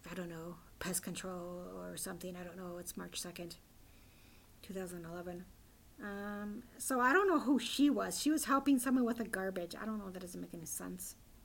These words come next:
So whatever. I remember being at my brother's place, my older brother, and I was walking around with these couple of pieces of paper in my hand. I didn't know what to do with them.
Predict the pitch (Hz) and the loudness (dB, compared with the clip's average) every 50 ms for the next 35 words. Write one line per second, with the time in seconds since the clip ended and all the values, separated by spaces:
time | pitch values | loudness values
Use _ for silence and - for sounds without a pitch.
0 | - - - - - - - - - - - - - - 339 311 320 320 320 311 | -20 -20 -20 -20 -20 -20 -20 -20 -20 -20 -6 0 6 8 10 10 12 12 10 10
1 | 262 277 269 294 285 311 294 302 330 320 - 311 302 285 262 262 254 262 214 277 | 10 10 12 12 12 12 12 12 12 12 12 10 10 10 10 8 8 8 8 8
2 | 269 285 277 277 - 302 285 285 277 - - - - - - - - - - - | 8 6 6 6 6 6 6 6 6 4 0 -2 -4 -10 -18 -20 -20 -20 -18 -18
3 | - - - 233 247 254 233 226 262 254 254 262 262 240 - 226 233 220 214 214 | -12 -4 4 6 6 8 8 8 8 8 8 8 8 6 6 4 2 2 2 2
4 | 214 214 214 214 214 214 214 214 214 - 240 240 240 - 254 240 240 240 240 233 | 2 2 2 0 0 0 0 0 2 2 2 2 4 2 4 4 4 4 4 2
5 | 214 - - 233 - 226 214 214 - 240 240 233 - 233 220 220 220 - 233 214 | -2 -2 -4 -4 -2 0 -2 -2 0 0 -2 0 0 -2 -2 -4 -2 -2 -2 -2
6 | 220 220 220 214 214 220 202 208 214 202 190 196 214 220 226 220 214 - 202 208 | 0 0 0 2 2 2 2 0 0 -2 -2 -2 -2 0 0 0 -2 -4 -4 -4
7 | 202 196 190 - 190 190 208 | -4 -4 -4 -4 -4 -6 -6